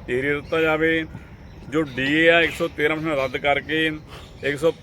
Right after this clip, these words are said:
ਪੱਚੀ ਪਰਸੈਂਟ ਡੀ ਏ ਦਿੱਤਾ ਜਾਵੇ। ਜੋ ਉਹਦੇ ਉੱਪਰ ਵਿਆਜ ਆ ਏਰੀਅਰ ਦੇ ਉੱਪਰ,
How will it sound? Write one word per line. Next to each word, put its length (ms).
ਪੱਚੀ 280
ਪਰਸੈਂਟ 340
ਡੀ 60
ਏ 80
ਦਿੱਤਾ 260
ਜਾਵੇ। 400
ਜੋ 140
ਉਹਦੇ 120
ਉੱਪਰ 220
ਵਿਆਜ 380
ਆ 60
ਏਰੀਅਰ 280
ਦੇ 100
ਉੱਪਰ, 340